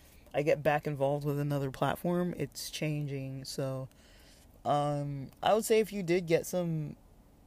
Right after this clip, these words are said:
traffic, paid or non-paid traffic, um, you can always test things on eBay 'cause eBay will tell you plenty about interest. Um, just don't get scammed. Um,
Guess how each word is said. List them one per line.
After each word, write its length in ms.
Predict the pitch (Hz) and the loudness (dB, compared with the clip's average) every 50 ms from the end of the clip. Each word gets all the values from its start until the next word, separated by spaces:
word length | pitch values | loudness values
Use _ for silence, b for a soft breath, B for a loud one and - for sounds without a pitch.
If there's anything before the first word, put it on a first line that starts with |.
| - - | -20 -16
traffic, 580 | - - - 160 143 156 - - 175 180 185 175 - - - - - - - - - - | -10 -4 -2 -2 -2 -2 -4 -2 -2 -2 -2 -4 -8 -14 -20 -20 -20 -20 -20 -20 -10 -2
paid 340 | - 165 160 165 170 160 | 0 0 2 2 0 -2
or 200 | - - 147 147 | -2 -2 -4 -4
non-paid 640 | 147 139 135 127 135 143 143 - 156 156 151 151 143 147 | -4 -4 -6 -6 -6 -8 -6 -4 -4 -4 -4 -6 -8 -10
traffic, 480 | - - 135 135 151 - 170 180 196 - - b b b b b b b b b b - | -10 -10 -8 -8 -8 -8 -8 -10 -10 -12 -16 b b b b b b b b b b -10
um, 360 | - 143 147 143 139 139 143 | -8 -6 -4 -4 -4 -4 -4
you 100 | 143 139 | -4 -6
can 140 | - - 156 | -4 -2 0
always 240 | 165 165 160 160 | 2 2 0 -2
test 280 | - - 165 151 - - | -2 -2 -4 -4 -2 -2
things 240 | 160 151 151 151 139 | -4 -4 -2 -2 -4
on 180 | 139 135 135 | -4 -4 -6
eBay 420 | - - 143 139 151 147 151 147 143 | -6 -6 -6 -2 -2 0 0 0 -2
'cause 500 | - - 135 131 123 127 - - - - - - - - - | -2 -2 -4 -2 -2 -4 -4 -4 -6 -8 -12 -20 -20 -12 -4
eBay 280 | - 151 156 147 160 151 | 0 0 4 4 4 4
will 140 | 135 131 135 | 4 2 -2
tell 220 | 131 - 143 139 139 | -2 -2 -2 0 0
you 240 | 135 139 143 135 - - | -2 -4 -6 -8 -8 -6
plenty 360 | - - 156 147 143 139 139 | -2 -2 0 0 0 -2 -4
about 380 | 135 131 131 127 127 131 - - - | -4 -4 -4 -6 -4 -6 -8 -8 -6
interest. 640 | - 147 147 139 - - 139 143 139 - - - - B B B B B B B B B B B B - | -4 -2 -2 -2 -2 -4 -4 -4 -4 -4 -6 -6 -8 B B B B B B B B B B B B 4
Um, 800 | - 156 160 156 156 151 151 151 147 147 147 147 143 143 143 143 B B B B B B B B _ _ - - - - - | 8 8 10 10 10 8 8 6 4 4 4 2 2 2 0 -2 B B B B B B B B _ _ -18 -16 -16 -12 -6
just 160 | - 156 151 | -4 0 6
don't 140 | - 180 175 | 6 6 8
get 140 | 160 147 - | 8 6 6
scammed. 640 | - - - 143 139 143 151 160 170 180 175 160 - - B B B B B B B B B B B B B B B B - - | 6 6 6 4 2 2 2 2 0 0 -2 -4 -8 -14 B B B B B B B B B B B B B B B B -4 2
Um, 840 | - 151 156 156 151 151 151 151 151 151 151 151 147 151 147 151 143 | 6 6 8 8 8 8 6 6 6 6 4 4 2 0 -2 -2 -2